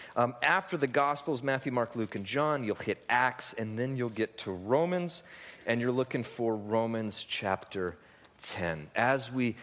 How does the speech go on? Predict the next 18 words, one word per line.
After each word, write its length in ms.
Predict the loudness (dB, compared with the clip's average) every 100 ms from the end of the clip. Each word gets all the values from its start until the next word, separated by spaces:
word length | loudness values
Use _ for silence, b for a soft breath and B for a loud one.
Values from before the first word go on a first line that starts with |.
| B 0
get 220 | 2 4
there 180 | 2 2
in 200 | 0 0
our 120 | 0
text, 420 | 0 0 0 0
let's 200 | -4 -2
go 100 | -2
ahead 240 | -2 0 -4
and 160 | -4
pray. 440 | -10 -8 -6 -6 -10 -16 B B B B B B B B _ B B B B B B B B _ _ _ _ _ _ B B B B B B -16 -4
Jesus, 460 | 0 2 0 -2
we 140 | 0 0
acknowledge 560 | 2 0 2 0 -2
your 120 | -2
lordship 560 | 0 2 0 0 -4 -4
over 280 | -4 -2 0
our 100 | 0
lives. 500 | 0 -4 -8 -14